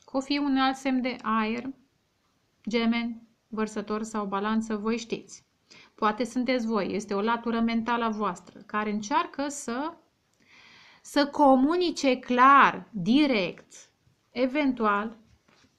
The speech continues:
să clarifice aceste secrete, posibil, pentru unii dintre voi. Încerc să văd cum se așează și cărțile. Regina de Spade poate să fie un avocat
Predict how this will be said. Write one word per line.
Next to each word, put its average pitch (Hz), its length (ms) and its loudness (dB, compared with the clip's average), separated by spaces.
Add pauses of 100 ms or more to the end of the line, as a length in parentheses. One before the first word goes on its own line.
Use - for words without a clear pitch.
(300)
să - 240 -4
clarifice 233 680 0
aceste 220 380 -8
secrete, 233 720 -12 (180)
posibil, 220 680 -4
pentru 220 280 -2
unii 214 180 0
dintre 202 300 -6
voi. 190 380 -12 (600)
Încerc 220 300 -8
să 226 140 -6
văd 196 320 -8 (720)
cum 202 100 -8
se 196 120 -10
așează 185 300 -10
și 202 160 -14
cărțile. - 640 -20 (1800)
Regina 214 400 -2
de 220 100 -2
Spade 220 380 -2
poate 247 280 -4
să 226 140 -6
fie 220 180 -4
un 202 120 -2
avocat 202 680 -4